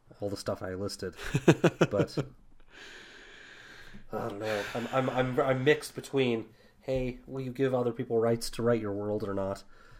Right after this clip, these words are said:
Speaker 1: 'Cause I wanna read more in the world, but also, would it ruin it? You know?
Speaker 2: Yeah,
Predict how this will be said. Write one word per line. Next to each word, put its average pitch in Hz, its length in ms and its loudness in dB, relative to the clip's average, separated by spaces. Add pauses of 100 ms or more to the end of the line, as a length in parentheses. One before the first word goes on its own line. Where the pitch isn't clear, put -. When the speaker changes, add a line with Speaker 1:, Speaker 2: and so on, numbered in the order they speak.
(140)
Speaker 1:
'Cause - 120 -4
I 113 60 2
wanna 123 200 4
read 117 200 2
more 110 180 2
in 104 60 0
the 101 80 0
world, 101 320 0
but 98 220 -2
also, 98 520 -2 (680)
would 101 140 -2
it 92 80 -4
ruin 98 300 -2
it? 92 240 -8 (400)
You 98 120 0
know? 98 200 -2 (360)
Speaker 2:
Yeah, 143 260 4